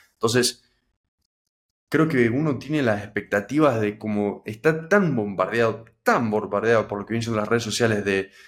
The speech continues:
el pibe de veinticinco, treinta, eh, menos de treinta años que hace tanto o logra tanto, y uno que está empezando, eh,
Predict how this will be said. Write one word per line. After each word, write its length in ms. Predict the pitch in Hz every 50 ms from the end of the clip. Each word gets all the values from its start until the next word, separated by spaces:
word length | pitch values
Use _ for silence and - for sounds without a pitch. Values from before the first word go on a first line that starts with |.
| - - _ _ _ _ _
el 200 | - 107 107 104
pibe 220 | - 135 135 135 120
de 60 | 113
veinticinco, 760 | 113 117 113 113 117 117 - - 165 160 156 - - 113 -
treinta, 760 | - - 143 147 143 135 127 - 123 110 107 107 107 - - _ _ _ _
eh, 420 | - 107 110 107 107 104 104 - -
menos 240 | - 127 147 147 135
de 60 | 120
treinta 340 | 110 - 123 135 135 131 143
años 180 | 147 143 127 120
que 80 | - 127
hace 220 | 123 - - 123
tanto 520 | 123 - - 147 151 147 143 143 - 131 127
o 320 | 127 113 - 110 107 107
logra 400 | 104 113 127 139 135 123 117 -
tanto, 560 | - 139 139 139 135 135 135 127 127 127 - _ _ _ _ _ _ _ -
y 200 | 113 117 113 113
uno 260 | 117 143 147 143 127
que 60 | 107
está 160 | 113 - 143
empezando, 760 | 139 143 139 131 127 - - 151 151 147 135 139 156 160 - _ _ _ _ _ _ -
eh, 520 | 104 107 101 98 95 95 92 - - _